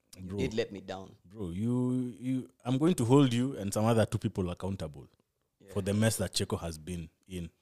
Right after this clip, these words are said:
Speaker 2: for the past, like, three, three or four races.
Speaker 1: For the
Speaker 2: Yeah.
Speaker 1: past five races, he hasn't been into Q three for
Speaker 2: Yeah,
Speaker 1: the past five
Speaker 2: yeah.
Speaker 1: races.
Speaker 2: But, um, I hope he's back, man,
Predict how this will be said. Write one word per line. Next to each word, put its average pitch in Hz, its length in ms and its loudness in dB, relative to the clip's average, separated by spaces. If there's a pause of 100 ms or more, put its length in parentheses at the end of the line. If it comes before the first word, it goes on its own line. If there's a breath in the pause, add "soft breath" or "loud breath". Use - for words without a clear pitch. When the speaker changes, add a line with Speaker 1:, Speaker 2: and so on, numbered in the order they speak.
(140)
Speaker 2:
for - 60 -20
the 85 120 -8
past, - 260 -4
like, 156 220 -14
three, 85 440 -10 (100)
three 87 220 -8
or 80 80 -8
four 85 220 -6
races. 73 400 -12 (360)
Speaker 1:
For - 60 -8
the 117 80 0
Speaker 2:
Yeah. - 60 -6
Speaker 1:
past 151 160 4
five 127 180 2
races, 113 240 0
he 101 60 0
hasn't 123 240 0
been 101 120 -4
into 98 180 -8
Q - 180 -8
three 123 200 -4
for 120 100 0
Speaker 2:
Yeah, 156 100 6
Speaker 1:
the 98 60 4
past 113 180 0
five 98 200 0
Speaker 2:
yeah. 135 100 6
Speaker 1:
races. 101 300 0
Speaker 2:
But, 123 240 4
um, 131 800 6 (1300)
I 113 40 -4
hope 143 180 2
he's 95 160 -2
back, 95 380 -6
man, 80 160 -14